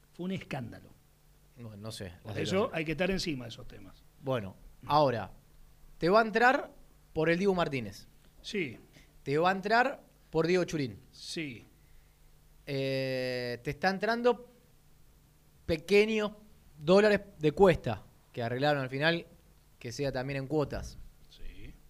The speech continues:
Speaker 2: Te puede entrar por Martín Benítez, que todavía no llegó la oferta formal a Independiente. Y en Independiente ya no están gustando que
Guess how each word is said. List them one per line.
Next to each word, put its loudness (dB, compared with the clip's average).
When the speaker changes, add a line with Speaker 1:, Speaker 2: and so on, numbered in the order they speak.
Speaker 2:
Te 2
puede 4
entrar 2
por 2
Martín 0
Benítez, 0
que -2
todavía 2
no 0
llegó 2
la 4
oferta 0
formal 0
a 0
Independiente. 0
Y -8
en -8
Independiente -4
ya -2
no -2
están 0
gustando 0
que 2